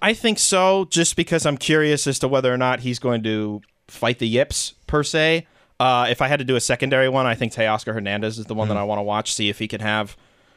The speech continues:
Speaker 1: I mean, they're only paying him two million and deferring the other, what, twenty-six? But, uh, he had kind of a down year with Seattle in comparison to his All-Star campaign in Toronto. So I'm curious to see if he gives them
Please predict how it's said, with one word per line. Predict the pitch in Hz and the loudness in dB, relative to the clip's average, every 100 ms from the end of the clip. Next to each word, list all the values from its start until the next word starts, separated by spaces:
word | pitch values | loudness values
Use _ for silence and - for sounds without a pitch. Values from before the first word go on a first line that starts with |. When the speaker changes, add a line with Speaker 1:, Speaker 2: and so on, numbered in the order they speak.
| _ - - _ 123 | _ -16 -16 _ -8
Speaker 1:
I | |
mean, | 110 101 87 - - | -6 -6 -8 -8 -2
they're | 117 | 0
only | 110 | 0
paying | 98 123 104 | -2 -4 -4
him | |
two | - 120 | -6 -8
million | 101 107 113 | -6 -4 -2
and | 113 104 | -4 -4
deferring | 107 - 110 107 107 | -8 -6 -4 -2 -4
the | 104 | -4
other, | 101 101 | -2 -4
what, | 95 90 - | -4 -8 -8
twenty-six? | - 113 104 - - 120 120 - - | -6 -4 -4 -4 -4 -2 -2 -2 -4
But, | - 139 110 - - - - - - | -2 0 -2 -8 -20 -20 -20 -8 0
uh, | 120 113 113 - - _ _ _ - | 2 4 2 -2 -10 _ _ _ -10
he | 147 160 | -2 0
had | 165 170 165 | 2 0 0
kind | - 147 | -2 2
of | 165 | 2
a | 175 | 2
down | 147 127 135 147 160 135 | 0 0 2 2 0 -2
year | 135 156 160 | 0 0 0
with | 147 | -2
Seattle | - - 127 120 143 170 | -4 -4 0 2 2 2
in | 147 | 0
comparison | 123 120 131 135 135 | -2 0 0 0 -2
to | 120 | -2
his | 113 | 0
All-Star | 113 - 127 | 0 0 -4
campaign | - 131 123 131 131 | -2 -4 -2 -2 -2
in | |
Toronto. | - 98 101 131 175 180 _ _ | -4 -4 -2 0 0 -2 _ _
So | - | -4
I'm | 131 | -2
curious | 151 156 143 | 0 0 0
to | - | -4
see | - 135 117 | -6 -2 -2
if | - | -4
he | 131 123 | -4 -4
gives | 113 127 117 - | -2 -2 -2 0
them | 120 110 | 0 0